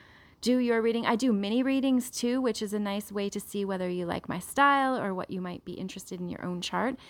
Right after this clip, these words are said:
And those are very affordable at thirty dollars U S D, where I will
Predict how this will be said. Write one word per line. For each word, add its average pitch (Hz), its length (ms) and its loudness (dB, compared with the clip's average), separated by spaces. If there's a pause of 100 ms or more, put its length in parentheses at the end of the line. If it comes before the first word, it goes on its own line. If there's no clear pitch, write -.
(240)
And 220 140 2
those 254 240 0
are 294 100 -2
very 226 380 -4
affordable 196 840 -2
at 180 260 -6 (220)
thirty 220 280 0
dollars 190 500 -2
U 190 160 0
S 185 280 -2
D, 190 360 0 (500)
where 208 220 4
I 202 300 4
will 190 520 -4